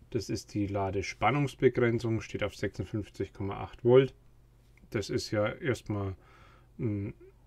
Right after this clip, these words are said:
kein verkehrter Wert, aber der ist relativ hoch. Ähm, Ladestrombegrenzung sind die fünfzig Ampere, Entladebegrenzung genauso. Und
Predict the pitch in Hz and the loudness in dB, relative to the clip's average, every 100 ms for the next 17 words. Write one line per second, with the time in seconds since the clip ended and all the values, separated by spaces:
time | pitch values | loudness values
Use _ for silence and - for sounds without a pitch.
0 | - - - 104 98 98 - 123 139 127 | -20 -18 -2 -2 0 -4 4 4 4 4
1 | 123 120 104 107 104 95 104 101 98 - | 4 2 -2 -4 -6 -6 -2 -2 -2 -8
2 | - - 120 147 135 - - - - - | -20 2 6 6 2 -10 -20 -20 -20 -20
3 | - 131 107 104 101 95 - - 110 101 | -12 -4 -2 -2 -2 -4 -10 -12 -2 2
4 | 98 101 - 117 110 104 110 104 95 101 | 2 2 -2 -2 0 0 -2 -4 -4 -8
5 | - 95 90 87 131 127 - 113 110 95 | -6 -8 -8 -4 -2 -2 -2 -4 -4 -4
6 | 110 110 110 107 95 101 - - - - | -4 -4 -4 -4 -4 -6 -8 -14 -20 -20
7 | - 120 107 104 95 - 98 98 98 127 | -8 -4 -4 -4 -6 -6 -6 -4 0 2
8 | 131 127 110 - - - - - - - | 4 4 2 -8 -20 -20 -20 -20 -20 -20
9 | - - - - - - 107 101 95 | -20 -20 -20 -20 -14 -4 0 0 -2